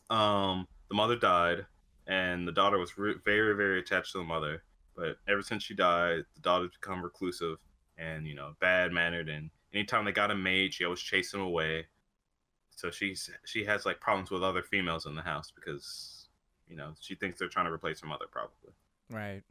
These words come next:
Speaker 1: Um. So she's, she just really doesn't like the maid.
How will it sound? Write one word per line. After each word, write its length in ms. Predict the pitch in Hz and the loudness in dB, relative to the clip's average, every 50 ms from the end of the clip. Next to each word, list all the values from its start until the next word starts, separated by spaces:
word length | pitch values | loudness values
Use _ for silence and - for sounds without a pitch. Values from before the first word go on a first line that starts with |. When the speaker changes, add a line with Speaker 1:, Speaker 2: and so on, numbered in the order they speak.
| _ - - - - _ _ _ | _ -20 -20 -20 -20 _ _ _
Speaker 1:
Um. 540 | 110 101 92 90 87 82 71 65 65 67 - - _ _ _ _ _ _ _ _ _ _ _ _ _ _ _ _ _ _ _ _ _ _ _ _ _ _ _ _ _ _ _ _ _ _ _ _ _ _ _ _ _ _ _ _ _ _ _ _ _ _ _ _ _ _ _ _ | 0 0 2 2 0 -2 -6 -8 -10 -14 -16 -18 _ _ _ _ _ _ _ _ _ _ _ _ _ _ _ _ _ _ _ _ _ _ _ _ _ _ _ _ _ _ _ _ _ _ _ _ _ _ _ _ _ _ _ _ _ _ _ _ _ _ _ _ _ _ _ _
So 220 | - - - 107 | -6 -2 -2 -2
she's, 340 | 95 - - 113 98 - - - _ _ _ _ _ _ _ _ | -2 -2 -4 -6 -6 -6 -10 -12 _ _ _ _ _ _ _ _
she 280 | - - - 127 113 | -8 -6 -4 -4 -4
just 240 | 101 - 107 101 - - | -4 -4 -6 -8 -8 -10
really 360 | 113 113 123 127 123 113 107 | -4 0 2 4 6 4 4
doesn't 400 | 101 92 - 104 98 98 95 82 | 2 2 4 4 4 4 2 -2
like 200 | 90 87 85 - | -2 -2 -2 -4
the 80 | - 87 | -6 -6
maid. 260 | 82 73 69 69 67 | -6 -6 -6 -8 -10